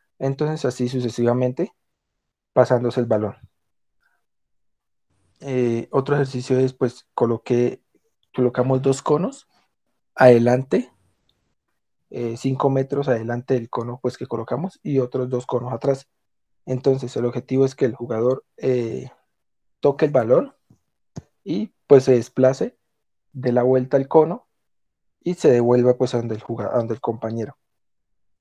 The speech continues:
Y, pues, terminamos con, con un fútbol en donde, pues, el objetivo es que hagan primero diez toques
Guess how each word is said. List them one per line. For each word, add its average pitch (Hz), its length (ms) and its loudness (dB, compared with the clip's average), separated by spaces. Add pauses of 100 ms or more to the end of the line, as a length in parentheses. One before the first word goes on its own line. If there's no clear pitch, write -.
(360)
Y, 170 180 -10
pues, 151 220 -6
terminamos 127 560 -4
con, 123 300 -2
con 120 220 -8
un 123 140 -8
fútbol 160 420 -4
en 135 140 -2
donde, 120 320 -2
pues, 117 200 -6
el 117 100 -2
objetivo 123 520 -2
es 123 120 -6
que 131 180 2
hagan 123 440 4
primero 117 400 -4
diez 127 280 -6
toques 151 460 -2